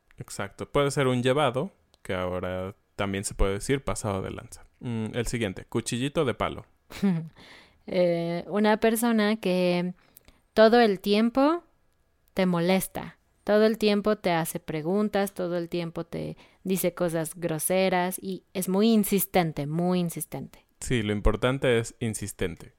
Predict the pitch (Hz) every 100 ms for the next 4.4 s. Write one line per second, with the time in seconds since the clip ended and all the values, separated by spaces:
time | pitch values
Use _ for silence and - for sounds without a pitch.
0 | _ 110 113 127 135 147 139 151 123 160
1 | - 104 101 101 101 98 104 98 104 98
2 | 98 113 113 - 127 113 165 _ _ _
3 | - 107 101 - 113 110 110 104 95 92
4 | 92 87 - -